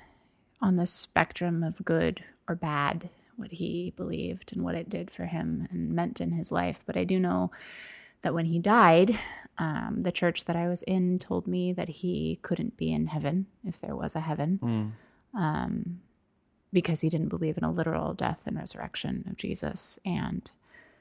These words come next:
Speaker 1: I am comfortable calling that bad.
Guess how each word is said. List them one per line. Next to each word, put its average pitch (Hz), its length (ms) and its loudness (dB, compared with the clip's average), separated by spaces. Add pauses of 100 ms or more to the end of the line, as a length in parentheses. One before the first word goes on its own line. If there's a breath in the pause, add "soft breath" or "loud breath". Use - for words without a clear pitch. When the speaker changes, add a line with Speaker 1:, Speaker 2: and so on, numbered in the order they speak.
(360 soft breath)
Speaker 1:
I 185 160 10
am 208 300 12
comfortable 175 580 2
calling 160 420 2
that 143 240 2
bad. 175 520 2